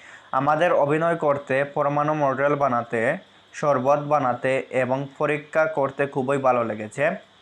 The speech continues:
আমাদের এই কাজগুলো করার মাধ্যমে নতুন নতুন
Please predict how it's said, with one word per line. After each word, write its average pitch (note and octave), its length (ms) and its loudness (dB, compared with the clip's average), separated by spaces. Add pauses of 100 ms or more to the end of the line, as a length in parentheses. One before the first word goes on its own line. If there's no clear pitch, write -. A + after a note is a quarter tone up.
(140)
আমাদের D3 420 2 (120)
এই C3+ 340 0
কাজগুলো B2+ 640 0
করার B2 420 -2
মাধ্যমে A#2+ 440 -2
নতুন C3 580 -4
নতুন C3 480 -4